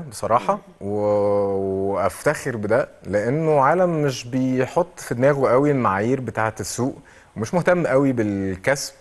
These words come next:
Speaker 1: مهتم أكتر بالقيمة الفنية بتاعة الشغل و-، و-، و-، و-، و-، وهيطلع عامل إزاي، وفن فعلًا من أجل الفن.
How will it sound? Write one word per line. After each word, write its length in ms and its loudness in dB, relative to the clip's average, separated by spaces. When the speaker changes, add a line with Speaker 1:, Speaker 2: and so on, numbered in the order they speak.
Speaker 1:
مهتم 340 0
أكتر 420 2
بالقيمة 680 0
الفنية 380 0
بتاعة 400 -2
الشغل 800 0
و-، 60 -2
و-، 680 0
و-، 320 -4
و-، 540 -4
و-، 280 -6
وهيطلع 360 -2
عامل 140 -2
إزاي، 600 0
وفن 420 -2
فعلًا 260 0
من 140 -4
أجل 200 -2
الفن. 420 -2